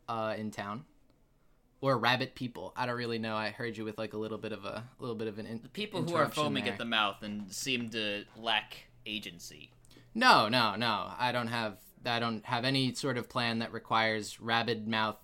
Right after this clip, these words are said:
Speaker 1: people lacking agency in town.
Speaker 2: Wasn't really a question of requirement.
Speaker 1: No, I mean, well,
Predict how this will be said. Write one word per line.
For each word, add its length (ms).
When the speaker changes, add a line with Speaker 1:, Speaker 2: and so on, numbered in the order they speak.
Speaker 1:
people 420
lacking 400
agency 480
in 80
town. 220
Speaker 2:
Wasn't 280
really 320
a 200
question 340
of 120
requirement. 840
Speaker 1:
No, 400
I 120
mean, 340
well, 380